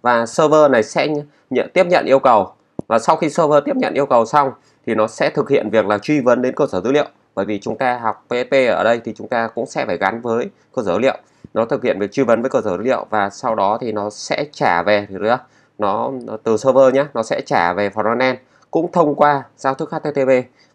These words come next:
và cái này nó gọi là H T T P response. Và cụ thể ở đây đó là nó sẽ trả về các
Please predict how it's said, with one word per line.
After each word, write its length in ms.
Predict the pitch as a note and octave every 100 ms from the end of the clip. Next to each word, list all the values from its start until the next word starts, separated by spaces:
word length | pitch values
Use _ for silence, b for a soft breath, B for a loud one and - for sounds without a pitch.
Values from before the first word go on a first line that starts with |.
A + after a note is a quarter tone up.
| _
và 240 | G#2+ G2+
cái 140 | G#2+
này 120 | B2 A2
nó 100 | A2+
gọi 140 | G2+
là 80 | G2+
H 40 | A#2+
T 180 | C3+
T 40 | B2+
P 260 | A#2 A#2
response. 400 | A#2 C#3+ C#3+ C3+ C3 _ _ _
Và 80 | -
cụ 220 | B2 D#3+
thể 120 | E3 G2
ở 80 | F#2+
đây 200 | C3 B2
đó 140 | G#2+
là 140 | B2+
nó 260 | A2 G#2 G2+
sẽ 260 | - - -
trả 300 | - D3 E2
về 180 | F2 G#2
các 140 | G2+